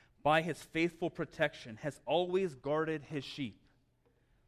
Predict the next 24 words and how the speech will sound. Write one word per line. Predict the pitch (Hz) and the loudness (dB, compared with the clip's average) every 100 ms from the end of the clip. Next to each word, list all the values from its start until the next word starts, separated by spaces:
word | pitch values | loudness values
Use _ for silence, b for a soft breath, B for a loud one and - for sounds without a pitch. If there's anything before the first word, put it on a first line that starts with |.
| _ _ _ _ _ - - | _ _ _ _ _ -20 -8
Amidst | 139 151 180 - | -2 4 2 2
the | 160 | -4
various | 139 147 170 190 | 2 4 4 4
attacks | 160 170 151 165 156 | 0 4 6 4 0
and | 135 | -4
crafty | 170 156 - | 0 0 0
devices | 147 131 139 147 147 | -6 2 4 4 -2
of | 139 127 | -10 -6
wolves | 131 156 160 147 | 0 2 2 0
and | 143 | -2
robbers, | 131 120 120 113 110 - b b | 2 2 2 -2 -4 -10 b b
so | 156 | 2
that | 160 - | 4 6
there | 160 | 4
never | 131 139 165 214 202 233 226 | 4 4 8 8 10 10 10
was | 170 151 143 131 | 6 2 2 0
one | 127 135 170 190 196 | -10 -2 2 4 2
of | 175 147 | 0 -2
them | 147 156 156 | 0 0 0
that | 147 139 | -2 -2
deserted | 147 127 131 123 107 101 | -4 -6 -4 -4 -4 -8
him. | 104 92 80 - _ _ _ _ _ | -12 -18 -20 -20 _ _ _ _ _
Never | 104 127 139 143 139 139 139 _ | -6 -2 0 0 -2 -4 -8 _
one. | 113 123 113 95 98 | -10 -4 -4 -4 -10